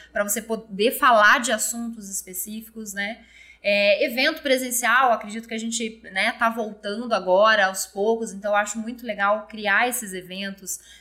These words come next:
né? Comunidade, né? Eu acho que comunidade, as, as pessoas, elas querem fazer parte de uma tribo,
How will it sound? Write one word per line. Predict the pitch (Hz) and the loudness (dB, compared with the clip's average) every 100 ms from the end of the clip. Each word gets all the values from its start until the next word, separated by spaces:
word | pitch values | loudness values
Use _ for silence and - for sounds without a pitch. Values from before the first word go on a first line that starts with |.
| - | -2
né? | 208 208 | 2 2
Comunidade, | - 277 302 294 208 202 247 233 190 180 160 180 | 0 -6 -4 -2 4 6 6 4 0 -6 -8 -12
né? | 185 208 | -8 -4
Eu | |
acho | 208 - | -4 -6
que | 226 | -8
comunidade, | 233 233 226 202 202 202 | -6 -4 -4 2 4 4
as, | 220 - - - - | 0 -8 -18 -12 -10
as | 254 - | -8 -6
pessoas, | 262 269 262 | -6 -4 0
elas | 240 247 | 0 0
querem | 247 247 | -6 -6
fazer | 233 220 | -12 -4
parte | 208 202 202 | -2 -2 -4
de | |
uma | 208 190 | -6 -6
tribo, | - 185 170 160 | -6 -8 -8 -12